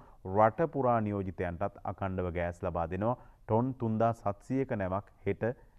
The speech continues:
මේ රටට පැමිණෙනවා කියලා තමයි, අ, දිනමින පුවත්පත වාර්තා කරන්නේ. විශේෂයෙන්ම එකොළහ දොළහ දිනවල කොළඹට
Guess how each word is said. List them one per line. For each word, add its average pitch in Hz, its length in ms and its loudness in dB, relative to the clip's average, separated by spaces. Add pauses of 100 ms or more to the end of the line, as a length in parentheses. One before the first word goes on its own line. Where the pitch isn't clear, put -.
මේ 95 180 0
රටට 101 300 0
පැමිණෙනවා 95 440 0
කියලා 90 200 0
තමයි, 98 340 0 (300)
අ, 87 220 2
දිනමින 117 460 2
පුවත්පත 90 440 2
වාර්තා 87 400 0
කරන්නේ. 107 260 -2
විශේෂයෙන්ම 117 500 0
එකොළහ 127 360 6 (100)
දොළහ 143 400 8
දිනවල 95 460 -2 (400)
කොළඹට 117 460 4